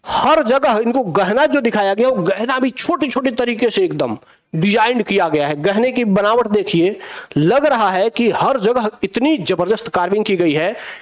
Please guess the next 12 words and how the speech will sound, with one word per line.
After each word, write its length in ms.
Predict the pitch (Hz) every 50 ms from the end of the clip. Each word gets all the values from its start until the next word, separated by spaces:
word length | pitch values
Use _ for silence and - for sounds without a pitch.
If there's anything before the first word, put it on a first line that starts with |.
| - -
कि 100 | 185 185
माता 340 | 180 175 185 190 - 220
सरस्वती 640 | 190 - 202 196 185 - 220 214 220 233 196 190 226 - - - -
सच 280 | - - 233 240 - 262
में 140 | 269 294 311
एकदम 520 | 302 285 262 - 226 214 233 247 247 240 240 - _ -
गहनों 380 | - 131 156 202 196 220 240 233
से 120 | 208 220
लदी 260 | 208 202 190 185 190 185
दिख 180 | 160 156 -
रही 220 | - 143 135 131 120
हैं। 160 | 117 110